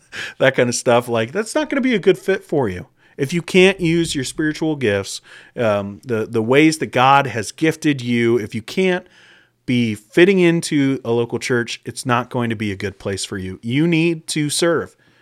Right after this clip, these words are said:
That's, that's part of the whole idea about being in community at a local church. Uh, being part of that community is serving the local church. And it might not be the, you know,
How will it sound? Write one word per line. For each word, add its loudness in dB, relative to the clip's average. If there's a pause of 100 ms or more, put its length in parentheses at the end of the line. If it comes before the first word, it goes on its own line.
(360)
That's, -2
that's -6
part 4
of -2
the 2
whole 2
idea 4
about 0
being -6 (180)
in 0
community -2
at -4
a -4
local 0
church. 0 (460)
Uh, -4
being -4
part 4
of 2
that 4
community -4
is -8
serving 0 (280)
the -4
local -2
church. -4
And -8
it -8
might 2
not 2
be 0
the, -6 (200)
you -2
know, -2